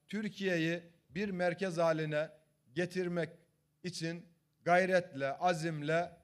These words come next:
çalışıyoruz. Bu nedenle Türk Hava Yolları'nın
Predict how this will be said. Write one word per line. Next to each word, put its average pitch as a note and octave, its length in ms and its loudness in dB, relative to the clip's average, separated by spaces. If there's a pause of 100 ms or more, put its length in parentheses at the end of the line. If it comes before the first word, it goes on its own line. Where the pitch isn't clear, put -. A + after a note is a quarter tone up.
(140)
çalışıyoruz. C#3 800 -6 (480)
Bu G#3+ 100 -2
nedenle F3+ 640 2 (200)
Türk G3 240 -6
Hava F#3+ 200 2
Yolları'nın E3 640 0